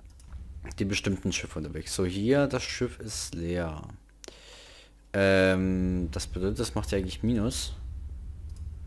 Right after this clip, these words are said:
Das verkaufen wir mal. So. Warum ist die Linie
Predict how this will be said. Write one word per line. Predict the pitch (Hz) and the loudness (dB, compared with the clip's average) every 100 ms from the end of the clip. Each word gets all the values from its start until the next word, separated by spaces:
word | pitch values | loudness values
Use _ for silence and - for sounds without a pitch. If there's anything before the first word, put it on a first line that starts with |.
| - - - - - - - - | -12 -12 -12 -12 -12 -12 -12 -10
Das | - | -8
verkaufen | 90 87 101 95 92 85 82 | -6 -4 -2 -2 -2 -4 -2
wir | 82 | -2
mal. | 82 78 78 76 - - - - - - - - - - - - - - - - - - - | -4 -6 -6 -8 -10 -16 -20 -20 -20 -20 -16 -12 -8 -6 -8 -10 -18 -20 -20 -20 -20 -18 -8
So. | 92 92 92 95 92 90 87 85 82 80 78 78 - - - - - - - - - - - - - - - - - - - - - - - - - | -4 -2 -2 2 2 4 4 2 0 -2 -4 -6 -8 -10 -10 -14 -20 -20 -20 -20 -20 -20 -20 -20 -20 -20 -20 -20 -20 -20 -20 -20 -20 -20 -20 -20 -10
Warum | - 104 160 160 | 4 6 6 4
ist | 123 - | 0 0
die | 107 | 0
Linie | 101 110 147 139 | 2 4 6 6